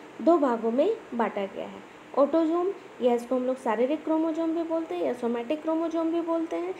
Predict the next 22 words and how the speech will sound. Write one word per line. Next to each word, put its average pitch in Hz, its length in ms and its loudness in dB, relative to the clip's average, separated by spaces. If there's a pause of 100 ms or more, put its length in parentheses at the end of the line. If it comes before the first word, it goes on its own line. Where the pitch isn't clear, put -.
(400)
एलोसोम, 349 400 4 (300)
यानी 247 200 4
इसको 262 220 2
सेक्स 269 300 2
क्रोमोसोम 233 580 2
भी 262 120 2
बोलते 320 360 2
हैं, 349 200 -2
लैंगिक 226 420 -2
क्रोमोसोम 214 460 -2
भी 285 300 4 (360)
बोलते 277 340 6
हैं। - 160 -14 (460)
मनुष्य 392 360 8
में 403 180 8
कुल 415 160 4
छियालीस 311 460 2
क्रोमोसोम 294 540 2
या 262 100 2
तेईस 262 300 2
जोड़ा 311 240 4
क्रोमोसोम 330 580 0